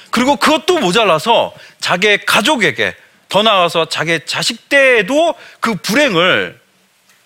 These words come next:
반복하고 마치 좋은 사-, 유산처럼 물려주는 수많은 가족들을 보게 되어지죠. 그리고 이런 불행의 반복성에 프로이트는 이름을 붙입니다. 반복 강박이에요. 예.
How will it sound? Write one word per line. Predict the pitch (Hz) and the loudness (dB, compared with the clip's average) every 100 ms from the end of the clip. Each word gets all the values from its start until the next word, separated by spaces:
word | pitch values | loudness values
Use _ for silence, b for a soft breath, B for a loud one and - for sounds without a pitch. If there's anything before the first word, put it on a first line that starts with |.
| _ _ _ _ _ _ _ B B B | _ _ _ _ _ _ _ B B B
반복하고 | - 165 202 240 - 185 180 196 220 233 | -10 -6 -4 -4 -4 -4 -4 -4 -4 -6
마치 | - 160 - | -6 -4 -4
좋은 | 208 175 196 202 190 | -4 -2 -2 -4 -8
사-, | - - | -14 -10
유산처럼 | 147 170 220 214 170 131 110 90 _ _ | -6 0 0 0 -4 -6 -8 -10 _ _
물려주는 | - 160 233 196 190 190 180 - | -8 -2 -2 -2 -6 -6 -10 -12
수많은 | - 254 269 262 | -10 -2 -2 -2
가족들을 | 226 147 156 160 151 143 131 | -4 -6 -6 -6 -4 -6 -8
보게 | 151 175 | -6 -2
되어지죠. | 180 156 - - 95 85 _ B B B | 0 -2 -2 -8 -12 -14 _ B B B
그리고 | - 175 233 294 285 B B B | -6 0 2 0 -2 B B B
이런 | 170 226 214 | -2 -2 -2
불행의 | - 220 269 269 - | -4 0 2 0 0
반복성에 | 165 202 240 - 165 185 107 95 - | -2 -2 -4 -4 0 0 0 -6 -14
프로이트는 | - 285 247 175 160 160 | -4 -2 -2 -4 -6 -6
이름을 | 151 196 247 208 | -6 -2 -2 -4
붙입니다. | 143 165 135 101 95 90 B B - | -6 -8 -6 -6 -6 -8 B B -6
반복 | 120 127 127 147 170 - | -4 -4 -2 -2 -4 -12
강박이에요. | - - 139 101 92 85 - - _ _ - - - - - | -12 -10 -8 -8 -10 -16 -18 -20 _ _ -20 -20 -20 -20 -12
예. | 98 87 | -12 -12